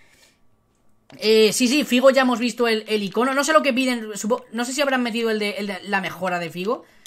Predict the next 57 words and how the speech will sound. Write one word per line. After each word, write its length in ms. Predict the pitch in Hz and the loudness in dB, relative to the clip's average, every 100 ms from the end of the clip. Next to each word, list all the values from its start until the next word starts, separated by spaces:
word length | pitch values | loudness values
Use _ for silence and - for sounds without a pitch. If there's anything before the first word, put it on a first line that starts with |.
| _ _ - | _ _ -14
eh, 140 | 185 | -12
que 80 | 180 | -8
es 60 | 208 | -4
algo 100 | 202 | -4
que 60 | |
me 80 | 185 | -6
estáis 160 | 196 180 | -8 -10
diciendo 340 | 170 185 160 | -8 -6 -2
ahora. 380 | 147 175 240 - | -2 -2 -4 -8
No 180 | 180 180 | -12 -10
sé 120 | 202 | -8
si 340 | 196 196 180 | -6 -4 -6
a 80 | 165 | -8
Figo 220 | 180 185 | -8 -6
ya 100 | 180 | -4
habían 240 | 175 180 170 | -4 -4 -6
metido 260 | 165 180 | -8 -8
en 60 | 165 | -8
S 160 | 156 156 | -8 -8
B 100 | 135 | -8
C, 60 | |
ahora 140 | 165 160 | -8 -10
mismo 220 | 156 160 | -10 -8
no, 200 | 151 143 - - - - | -8 -10 -16 -20 -14 -8
no 180 | 190 | -6
caigo. 300 | 170 151 175 - | -4 -4 -4 -10
Si 140 | 196 | -10
le 60 | 165 | -8
habían 140 | 160 | -8
metido 320 | 160 165 165 | -10 -10 -8
en 120 | 151 | -8
S 160 | 151 160 | -8 -10
B 100 | 143 | -10
C 180 | 139 147 | -10 -8
ya 280 | 156 147 143 | -6 -4 -4
o 160 | 139 | -4
no 160 | 147 147 | -6 -8
a 100 | 139 | -8
ese, 760 | 135 147 139 131 127 123 120 127 - | -10 -10 -10 -10 -10 -12 -16 -18 -14
a 60 | |
ese 220 | 147 147 127 | -10 -10 -12
Figo. 400 | 131 151 247 - - - - - | -10 -6 -8 -8 -20 -20 -18 -8
Vale, 120 | 151 | -6
vamos 160 | 175 | -6
a 60 | 190 | -6
poner 220 | 180 175 | -6 -4
a 60 | 160 | -4
Ocampos, 920 | 151 180 170 170 160 151 - - - | -4 -6 -6 -8 -8 -10 -14 -16 -16
eh, 720 | - 156 151 147 143 135 135 - | -10 -6 -4 -6 -8 -10 -14 -14
por 320 | 160 151 147 | -10 -8 -6
aquí, 720 | 139 135 135 _ 185 185 180 _ - | -6 -8 -10 _ -12 -10 -12 _ -16
aquí, 380 | 135 143 240 - - | -14 -12 -14 -16 -14
que 80 | 143 | -10
da 120 | 147 | -8
más 180 | 135 - | -10 -8
química, 400 | 202 226 240 - | -8 -6 -8 -8
treinta 480 | 165 160 156 151 | -12 -12 -14 -18